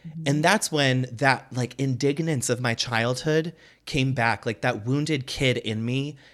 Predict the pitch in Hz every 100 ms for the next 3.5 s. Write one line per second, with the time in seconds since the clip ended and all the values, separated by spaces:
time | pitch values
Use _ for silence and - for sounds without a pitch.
0 | _ - 143 139 131 123 117 - 123 110
1 | - 135 131 120 110 - - 123 110 113
2 | 127 131 127 98 85 - 117 113 117 107
3 | 101 101 92 98